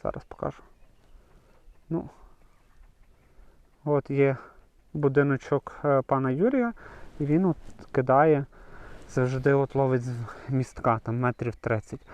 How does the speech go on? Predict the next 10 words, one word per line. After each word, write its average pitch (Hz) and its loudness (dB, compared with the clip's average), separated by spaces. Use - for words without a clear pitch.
І 143 0
під - -2
самим, 143 2
е, 131 2
під - -12
самим 139 0
будиночком, 156 0
там 139 0
де 127 0
дамба, 165 0